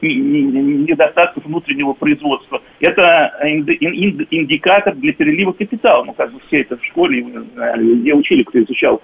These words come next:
азы хотя бы экономики. И естественно, что когда много отраслей начинают сильно развиваться, и рынок сам дает индикатор для перелива капитала в этом направлении, в среднем цены в экономике вырастают, потому что они здесь растут, а в прочих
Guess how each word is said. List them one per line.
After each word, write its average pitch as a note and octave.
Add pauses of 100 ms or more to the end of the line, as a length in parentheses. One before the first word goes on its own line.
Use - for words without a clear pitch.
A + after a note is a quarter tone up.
(100)
азы A2+
хотя C3
бы A#2
экономики. - (300)
И D4+
естественно, E3
что D#3+
когда E3
много E3
отраслей D#3 (140)
начинают D3+
сильно D3+
развиваться, D#3+
и E3 (180)
рынок F3
сам D#3
дает D3+ (240)
индикатор D3
для C3+
перелива D#3
капитала A3
в F#3
этом E3
направлении, E3+ (220)
в -
среднем G3+ (120)
цены E3 (280)
в D#3
экономике E3+
вырастают, F3
потому F3
что -
они E3+
здесь F#3
растут, G3 (220)
а B3
в -
прочих A3+